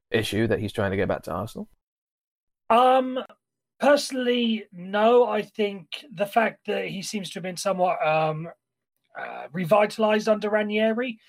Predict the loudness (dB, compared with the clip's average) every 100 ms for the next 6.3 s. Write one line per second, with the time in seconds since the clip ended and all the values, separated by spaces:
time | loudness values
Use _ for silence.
0 | _ -20 _ _ -4 0 0 -2 _ _
1 | -4 0 2 4 4 2 2 2 0 0
2 | -4 -6 -10 -12 _ -4 -4 0 0 0
3 | -4 -10 -8 -4 -6 -4 -2 -2 -2 -4
4 | -4 -2 2 4 4 0 -2 -4 -4 -6
5 | -8 -8 -8 -14 -12 -10 -10 -8 -4 -4
6 | -4 -8 -12